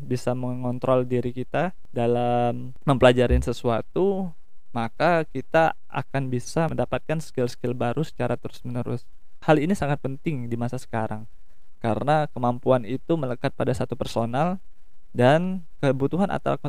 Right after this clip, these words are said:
atas kemampuan tertentu itu seringkali berubah.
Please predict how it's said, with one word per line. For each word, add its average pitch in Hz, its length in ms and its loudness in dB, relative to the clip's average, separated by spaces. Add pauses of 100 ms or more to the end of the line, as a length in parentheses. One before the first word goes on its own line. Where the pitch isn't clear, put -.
atas 143 240 2
kemampuan 131 560 0
tertentu 170 720 0
itu 170 640 2
seringkali 165 560 2
berubah. 117 480 -2